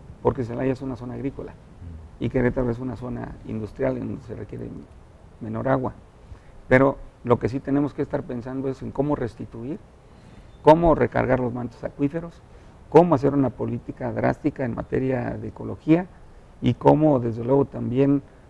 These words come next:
resolver los problemas que hoy, este, cada día son mayores de contaminación. Tenemos pozos, mm, de agua para beber que están contaminados y tenemos que ver el origen y resolverlos.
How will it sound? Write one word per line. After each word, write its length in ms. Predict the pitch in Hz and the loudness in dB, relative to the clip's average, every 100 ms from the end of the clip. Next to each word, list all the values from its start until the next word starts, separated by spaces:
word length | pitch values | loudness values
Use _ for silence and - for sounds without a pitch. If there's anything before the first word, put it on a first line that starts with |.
| - | -2
resolver 460 | 123 120 120 117 135 | 0 2 2 2 2
los 140 | 127 | 0
problemas 460 | - 113 120 131 123 | -4 -6 -4 -4 -6
que 160 | - | -6
hoy, 400 | 120 120 135 135 127 - - - - | -2 2 2 0 -4 -14 -20 -20 -6
este, 420 | 117 110 - 120 | -4 -4 -6 -4
cada 200 | - - | 0 2
día 200 | 131 131 | 2 2
son 220 | 120 131 | 0 -4
mayores 560 | 123 117 120 135 131 - | -4 -2 0 0 0 -4
de 160 | 110 107 | -12 -10
contaminación. 720 | 113 110 110 110 113 135 208 - - - - - - - - | -10 -10 -10 -8 -2 0 0 -2 -20 -20 -20 -20 -20 -20 -10
Tenemos 380 | - 131 135 - | -6 -2 -2 0
pozos, 480 | 131 131 139 - - - - - - | 0 0 -4 -8 -16 -16 -16 -16 -14
mm, 280 | 113 117 117 | -6 -4 -2
de 280 | 110 117 117 | -2 0 4
agua 480 | 131 143 160 180 - - - - | 4 6 6 6 2 -10 -20 -10
para 200 | 120 117 | -2 0
beber 340 | 113 117 160 - | 0 2 0 0
que 120 | 110 | -8
están 200 | 110 139 | -6 -4
contaminados 760 | 143 117 110 107 127 185 160 120 | -4 -8 -8 -8 -4 -2 -2 -6
y 60 | |
tenemos 280 | - 135 139 | -6 -6 -6
que 120 | - | -2
ver 160 | 131 139 | 0 2
el 120 | 123 | 0
origen 400 | 110 131 160 175 - - - | -2 -4 -2 -4 -6 -20 -10
y 60 | - | -4
resolverlos. 760 | 104 - - 107 226 285 - | -4 -4 -2 -2 -2 -8 -14